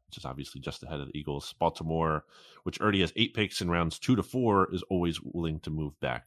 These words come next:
So a little more Jameson Williams smoke. Uh,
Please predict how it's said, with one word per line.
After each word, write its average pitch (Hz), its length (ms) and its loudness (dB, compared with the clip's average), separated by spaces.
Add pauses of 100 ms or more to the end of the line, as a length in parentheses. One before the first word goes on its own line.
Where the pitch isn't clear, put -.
So 76 400 -2 (300)
a - 40 -20 (360)
little 87 140 0
more 82 360 4 (200)
Jameson 85 420 0
Williams 85 280 2
smoke. 104 440 2 (240)
Uh, 87 480 6